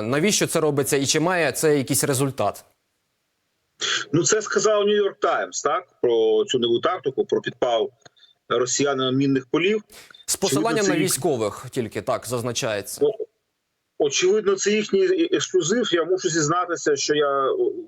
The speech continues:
Speaker 2: дізнався про цю тактику з, е, цього повідомлення, з цієї публікації. І там же є пояснення про те, що таким чином створюється стіна вогню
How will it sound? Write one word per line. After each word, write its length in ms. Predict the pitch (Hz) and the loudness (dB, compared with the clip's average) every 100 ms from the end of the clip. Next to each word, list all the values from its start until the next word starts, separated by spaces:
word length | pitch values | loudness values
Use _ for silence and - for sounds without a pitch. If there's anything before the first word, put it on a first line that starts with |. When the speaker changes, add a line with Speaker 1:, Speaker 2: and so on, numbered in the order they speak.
| 123 | -4
Speaker 2:
дізнався 460 | 135 131 151 143 131 | -2 0 -2 -4 -4
про 140 | 131 | -4
цю 140 | 131 135 | -2 -2
тактику 500 | 143 - 131 127 117 | -2 -2 -4 -2 -2
з, 240 | - - | 0 0
е, 380 | 120 117 117 110 - - - - _ - | 2 2 2 -2 -6 -20 -20 -20 _ -2
цього 240 | 143 139 | 0 0
повідомлення, 600 | 139 135 151 214 180 135 | 0 0 2 0 0 -4
з 80 | - | -2
цієї 220 | 135 120 | 0 0
публікації. 640 | 113 110 117 110 95 - - _ _ _ _ _ - | 0 -4 0 0 -2 -6 -12 _ _ _ _ _ -10
І 80 | |
там 240 | - 151 156 | -2 -2 0
же 120 | 160 | -2
є 80 | 165 | 0
пояснення 600 | 170 170 165 - 110 104 | 0 0 0 -4 -6 -4
про 160 | 110 113 | -4 0
те, 140 | 127 | 0
що 280 | - 135 123 | 0 0 0
таким 300 | 131 139 131 | 0 -2 0
чином 280 | 151 135 127 | 0 -2 -2
створюється 580 | - 143 131 123 123 | 0 2 2 0 -2
стіна 320 | 113 - 139 131 | -2 0 0 2
вогню 440 | 131 143 190 | 0 2 0